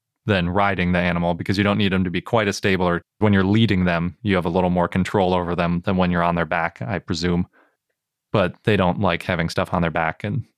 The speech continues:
they freak out. There are other modern birds that maybe could be better suited, might have a better temperament. I think emu are usually considered to be a tamer ratite than ostriches,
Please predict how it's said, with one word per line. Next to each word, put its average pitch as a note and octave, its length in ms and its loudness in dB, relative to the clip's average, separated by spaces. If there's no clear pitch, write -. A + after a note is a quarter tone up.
they E2 280 0
freak G2 300 -2
out. - 160 -4
There A2+ 120 2
are D#3+ 240 4
other A2 160 4
modern F2 300 2
birds F2 480 -2
that F2+ 180 0
maybe F2+ 560 0
could F2+ 240 -2
be F2 340 0
better F#2+ 240 2
suited, G2+ 440 0
might G2+ 320 0
have F#2+ 80 0
a F#2 60 0
better F#2+ 200 0
temperament. G2+ 480 -2
I - 20 2
think C#3 220 2
emu D3 460 6
are A#2+ 180 2
usually A#2+ 400 2
considered A#2 440 0
to A#2 60 -2
be G#2 180 2
a F#2+ 120 2
tamer G#2+ 600 2
ratite G#2 800 -2
than F#2 380 0
ostriches, A#2 640 0